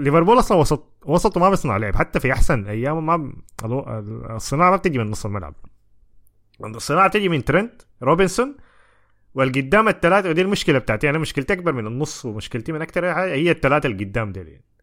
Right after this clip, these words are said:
صلاح، يعني صلاح اللي بيعمله يعني، آه، ص-، بيضطر يصنع للاعبين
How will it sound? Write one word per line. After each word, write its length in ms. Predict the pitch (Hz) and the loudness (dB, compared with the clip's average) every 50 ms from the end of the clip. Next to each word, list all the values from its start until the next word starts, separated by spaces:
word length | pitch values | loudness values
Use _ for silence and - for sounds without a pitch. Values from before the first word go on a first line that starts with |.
| _ _ _ | _ _ _
صلاح، 320 | - - 147 175 190 185 202 170 | 0 4 4 6 6 4 4 0
يعني 400 | 135 131 127 120 127 120 120 123 | 0 -2 -6 -6 -4 -2 -2 0
صلاح 400 | 120 160 180 208 208 - - - - _ _ _ _ _ - | 2 4 6 6 6 4 0 -12 -20 _ _ _ _ _ -14
اللي 120 | 120 113 113 | -12 -12 -12
بيعمله 540 | 110 107 104 131 123 120 131 165 175 170 | -12 -8 -4 -2 -2 0 0 2 2 2
يعني، 360 | 151 147 151 165 185 202 240 _ - _ _ _ _ _ _ _ _ _ _ _ _ _ _ _ _ _ _ _ _ _ | 2 0 0 -2 -6 -8 -12 _ -20 _ _ _ _ _ _ _ _ _ _ _ _ _ _ _ _ _ _ _ _ _
آه، 240 | - 120 117 123 123 | -12 -10 -10 -10 -10
ص-، 200 | - - - 143 | -12 -10 -10 -8
بيضطر 680 | 117 113 110 110 107 107 123 - - - 180 185 202 185 | -8 -8 -8 -8 -6 -4 -4 -2 2 4 4 6 6 6
يصنع 320 | 180 175 - 208 180 139 | 4 4 2 2 2 2
للاعبين 840 | 113 113 107 107 110 107 110 117 135 170 196 220 233 247 226 _ _ | 2 0 -2 -2 -2 -2 -2 0 0 0 0 0 -4 -10 -16 _ _